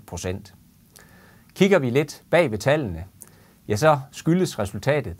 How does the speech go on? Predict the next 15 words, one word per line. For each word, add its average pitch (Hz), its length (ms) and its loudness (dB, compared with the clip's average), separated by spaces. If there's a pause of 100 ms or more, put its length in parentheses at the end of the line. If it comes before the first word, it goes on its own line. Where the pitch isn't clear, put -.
en 101 180 -6 (180)
pæn 156 180 0
fremgang 127 640 -4
i 90 220 -12 (240)
indtægterne, 135 640 -4
sammen, 113 600 -4 (100)
samtidig 127 500 0
med 110 320 -4
en 90 180 -6
nuludvikling 110 760 0
i 87 40 -6
omkostningerne, 110 680 -4 (120)
som 95 180 -10
tilsammen 120 380 -2
skaber - 440 -6